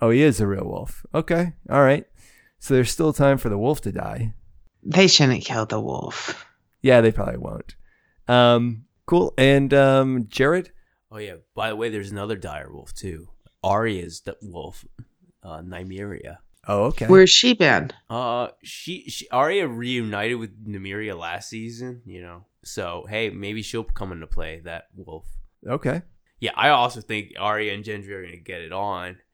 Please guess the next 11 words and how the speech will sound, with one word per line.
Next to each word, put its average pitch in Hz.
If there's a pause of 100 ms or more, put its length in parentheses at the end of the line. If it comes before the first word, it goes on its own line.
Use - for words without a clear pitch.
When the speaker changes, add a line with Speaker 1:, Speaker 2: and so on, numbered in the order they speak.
(340)
Speaker 3:
And 98
then, 95
uh, 87 (300)
you 107
know, 87
I 104
think, 110
I 104
think 104
Jon 98
S-, -